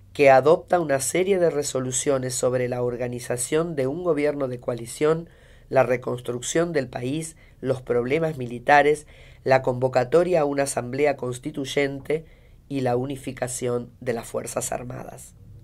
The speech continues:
En febrero de mil novecientos cuarenta y seis se da esta unificación bajo el patrocinio del general Marshall.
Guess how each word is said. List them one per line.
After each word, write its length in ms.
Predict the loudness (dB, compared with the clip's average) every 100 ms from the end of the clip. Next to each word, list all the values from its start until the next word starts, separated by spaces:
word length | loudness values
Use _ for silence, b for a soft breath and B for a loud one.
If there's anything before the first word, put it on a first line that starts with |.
| -20 -20 -16 -6
En 120 | -4
febrero 380 | 0 4 6 6
de 80 | 4
mil 160 | 2
novecientos 480 | 2 0 -2 -6 -2
cuarenta 400 | 0 0 0 -2
y 60 | -2
seis 320 | 2 2 2
se 160 | -2 2
da 160 | 4
esta 220 | 4 2
unificación 760 | -2 -4 -8 -6 -4 -2 -2 0
bajo 220 | -2 -2
el 100 | -4
patrocinio 720 | -2 -4 -6 -8 -8 -6 -4
del 140 | -4 -4
general 500 | -6 -6 -2 -2 -4
Marshall. 580 | -8 -10 -10 -12 -14